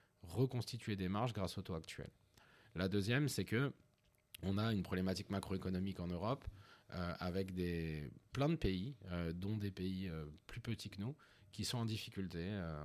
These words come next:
en quasi-récession et où l'inflation a déjà été battue. Nous, on y est presque.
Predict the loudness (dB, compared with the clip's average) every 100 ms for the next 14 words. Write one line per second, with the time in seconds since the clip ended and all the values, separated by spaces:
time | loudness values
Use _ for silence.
0 | -6 -4 -2 -2 0 0 -2 -4 -2 -2
1 | 0 0 0 -2 -2 -2 -4 -2 -2 0
2 | 0 0 -2 -2 -4 -8 -10 _ -20 -20
3 | -4 0 2 2 2 0 0 -2 -4 -10
4 | -18